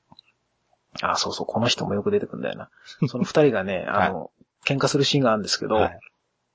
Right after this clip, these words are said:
Speaker 1: そこのアウトテイクだけがなんか、ブルーレイにいっぱい入ってるんですけど、<laughs> それだけで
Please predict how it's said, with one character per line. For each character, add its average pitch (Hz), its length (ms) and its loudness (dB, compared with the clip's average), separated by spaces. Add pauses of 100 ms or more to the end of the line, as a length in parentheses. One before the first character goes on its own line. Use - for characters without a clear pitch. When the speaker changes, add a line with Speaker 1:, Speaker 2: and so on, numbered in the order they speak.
(160)
Speaker 1:
そ 151 220 2
こ 175 560 6 (240)
の 165 400 4 (200)
ア 147 120 4
ウ 170 100 6
ト 175 120 2
テ 180 160 8
イ 175 60 6
ク 110 360 -6
だ 113 140 0
け 135 180 4
が 104 140 2
な 95 100 -2
ん 95 40 -8
か、 95 160 -4 (260)
ブ 135 140 -2
ル 156 80 4
ー - 20 4
レ 156 100 6
イ 135 40 4
に 110 100 -6
い - 20 -14
っ - 20 -20
ぱ 123 120 0
い - 20 4
入 127 100 4
っ 135 40 -14
て 101 100 -8
る - 40 -12
ん - 20 -14
で - 60 -10
す - 80 -6
け 101 80 -6
ど、 107 120 0 (560)
<laughs> - 580 -20
そ - 200 0
れ 196 80 8
だ 190 120 6
け 185 100 2
で 139 80 0